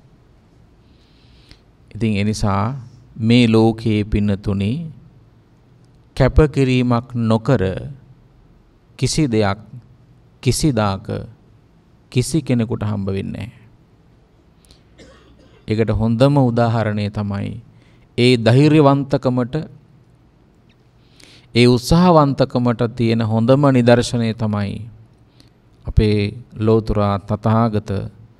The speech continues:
සම්මා සම්බුදුරජාණන් වහන්සේ. උන්වහන්සේ තමයි හොඳම උදාහරණය. මම ආරාධනා කරනවා අපේ පින්නතුන් හැමෝටම, මේ තව දිනකින්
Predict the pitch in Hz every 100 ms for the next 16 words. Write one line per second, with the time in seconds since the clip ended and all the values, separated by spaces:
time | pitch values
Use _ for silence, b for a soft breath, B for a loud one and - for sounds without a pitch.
0 | b b b b - 113 107 113 110 107
1 | 104 107 107 110 104 104 101 101 101 98
2 | 101 98 - 98 98 101 - _ _ _
3 | _ _ _ _ _ _ _ _ 110 110
4 | 107 110 107 104 98 98 95 95 - -
5 | 110 117 120 110 101 95 98 101 - -
6 | _ _ _ _ _ _ _ _ _ _
7 | _ b b b b b b _ _ _
8 | _ _ 113 123 120 127 143 151 143 135
9 | 123 123 120 113 113 107 113 107 110 110
10 | 110 104 110 110 107 110 117 104 101 98
11 | 104 131 - _ _ _ _ _ 120 110
12 | 110 107 107 - - 107 123 120 - -
13 | - - - _ 110 110 135 151 135 117
14 | 92